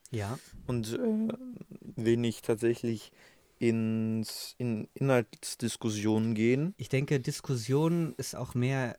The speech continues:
Speaker 1: äh,
Speaker 2: Ist ja auch ein
Speaker 1: unterhaltsamer wahrscheinlich, als generell nur so eine Beschreibung zu hören. Und ich denke, dass man das generell in so einer Sprache machen kann, die auch einfach, ja, vielleicht auch, auch Alltag,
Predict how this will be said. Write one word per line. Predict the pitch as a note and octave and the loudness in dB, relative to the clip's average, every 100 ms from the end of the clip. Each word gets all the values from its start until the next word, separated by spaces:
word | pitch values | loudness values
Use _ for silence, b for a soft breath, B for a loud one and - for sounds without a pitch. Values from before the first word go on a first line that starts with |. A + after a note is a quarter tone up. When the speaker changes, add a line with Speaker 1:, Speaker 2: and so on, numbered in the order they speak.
| - | -6
Speaker 1:
äh, | A#2 - | -4 -2
Speaker 2:
Ist | A#2+ | 2
ja | B2+ | 2
auch | A2+ | 2
ein | A#2+ A2 | 0 0
Speaker 1:
unterhaltsamer | D3+ C#3 B2+ C#3 - A#2 G#2+ G#2 | 0 2 2 2 0 0 0 0
wahrscheinlich, | G2 - G#2+ G#2 A#2 B2 A#2+ | 0 -2 -2 0 0 -2 -2
als | A#2+ - | -6 -4
generell | A#2 A2 G#2+ A2 | -2 0 2 2
nur | A#2 | 2
so | A2 A2 | 0 0
eine | G#2 | -2
Beschreibung | G2 - G#2 G2+ G2 | -4 -2 -2 0 -4
zu | - - F2 | -6 -6 -4
hören. | F#2+ B2 F3 b b b | -2 -4 -6 b b b
Und | A2+ G#2+ | -4 -2
ich | - | 0
denke, | B2 C3 | 0 2
dass | A#2+ - | -2 0
man | A#2 | 0
das | A2 A2 - | 0 -2 -2
generell | G#2+ G#2 A2 A2+ A2 | 0 0 2 2 2
in | A2 | 0
so | G#2+ | 0
einer | F#2 G2 G2 | 0 0 -2
Sprache | - G#2+ G#2 A2+ A#2+ | -2 0 0 0 0
machen | A#2 A#2+ A#2+ | -2 0 -2
kann, | A#2 A2 | 0 -2
die | G#2+ G#2 | -2 -4
auch | A#2 - | -6 -6
einfach, | A#2+ A#2+ A#2 - - _ _ _ _ _ - | -8 -4 -6 -6 -20 _ _ _ _ _ 0
ja, | A2+ | 0
vielleicht | - - A2+ C#3+ | 0 -2 -2 -2
auch, | D3 D#3+ - | -6 -8 -8
auch | C3 - - _ _ | -8 -10 -20 _ _
Alltag, | D3+ F3+ - G#2 | -4 -2 0 -2